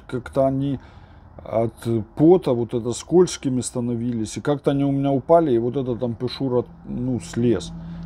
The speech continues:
Вот он вот так отлез, и, короче, я его, ну, пытался запихать, но не получалось, пришлось полностью снимать. Ну, короче, я с ними мучился, у меня не получалось ничего их починить, я думал, всё хана,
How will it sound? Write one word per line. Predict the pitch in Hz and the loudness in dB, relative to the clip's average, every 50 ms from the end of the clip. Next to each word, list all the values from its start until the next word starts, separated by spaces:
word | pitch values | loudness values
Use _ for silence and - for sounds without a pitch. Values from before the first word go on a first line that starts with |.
| - - | -10 -6
Вот | 107 113 110 | -4 -2 0
он | 127 123 123 123 120 117 | 0 2 2 2 2 0
вот | 104 - | -2 -4
так | - 123 113 - | -4 -6 -2 0
отлез, | 139 131 - - 156 175 202 214 196 - - - - - - - - - - - - | 0 0 2 4 4 4 4 4 2 0 -4 -16 -20 -20 -20 -20 -20 -20 -14 -8 -6
и, | 110 | -2
короче, | 107 135 143 147 151 143 - - 139 139 | 2 4 4 6 6 4 4 2 2 2
я | 143 143 | 4 2
его, | 139 135 139 139 135 131 127 123 120 | 2 2 0 0 0 0 0 0 0
ну, | 127 135 131 | 0 -2 -2
пытался | - - - - 143 135 131 - - 120 | -2 -4 -2 2 4 4 4 4 0 -2
запихать, | 110 117 123 - - 135 - - 175 185 165 143 | -2 -2 -4 -4 -4 -6 -2 2 2 2 2 0
но | 131 120 | 0 -2
не | 117 117 | -2 -2
получалось, | 107 - 120 117 120 - - 165 160 151 135 120 | -2 -2 -2 -2 -2 2 4 4 4 4 2 -2
пришлось | - - 117 117 - - 151 147 - | -4 -6 -6 -4 -2 0 0 0 0
полностью | - - 139 143 135 127 120 113 - - 123 | -2 -2 -2 0 0 0 0 -2 -4 -6 -6
снимать. | 113 - - 135 139 156 170 180 180 - - - - - - - - - - - | -6 -4 -4 -4 0 2 2 2 0 -2 -6 -20 -20 -20 -20 -20 -20 -20 -12 -4
Ну, | - 123 | -2 2
короче, | - 202 208 185 - 185 | 4 4 4 4 4 4
я | 170 | 4
с | 165 - | 4 2
ними | 175 170 170 165 160 | 0 0 0 0 0
мучился, | 156 160 160 160 175 202 208 - 170 143 120 - 127 | 0 -2 0 0 2 2 2 2 2 0 0 0 -2
у | 120 | 0
меня | 127 135 143 147 | 0 0 -2 -2
не | 147 139 | -4 -6
получалось | 131 143 143 135 123 - 160 156 156 147 123 - - | -4 -4 -4 -4 -2 0 2 2 2 2 0 -2 -2
ничего | 120 107 101 - - 123 120 | -4 -4 -4 -2 0 0 0
их | 117 - | 0 0
починить, | - 120 110 - - 131 143 151 147 139 123 | -2 -6 -6 -4 -4 -6 -4 -6 -4 -2 0
я | 113 | 0
думал, | 110 117 123 120 120 113 | 0 2 0 0 0 -2
всё | 107 - - 123 117 | -4 -4 -4 -4 -4
хана, | - - 120 120 131 147 156 165 160 156 | -2 -2 -4 -2 -2 0 0 0 0 -2